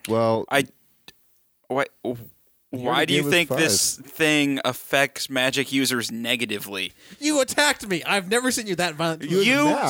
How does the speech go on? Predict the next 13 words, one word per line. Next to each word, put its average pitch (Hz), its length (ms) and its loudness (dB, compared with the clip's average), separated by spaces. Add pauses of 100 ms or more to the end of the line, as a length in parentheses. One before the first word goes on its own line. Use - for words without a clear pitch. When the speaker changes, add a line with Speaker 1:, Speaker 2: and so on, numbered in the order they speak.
Speaker 2:
stole 269 600 0
from 131 400 0
me. 107 420 -4 (760)
Speaker 1:
I 160 100 2
was 254 200 2
ready 131 200 2
to 110 100 4
attack 104 440 0
you. 120 340 0 (420)
Speaker 2:
We 208 220 2
all 247 420 2
<laughs> 294 200 -4
were. 156 160 4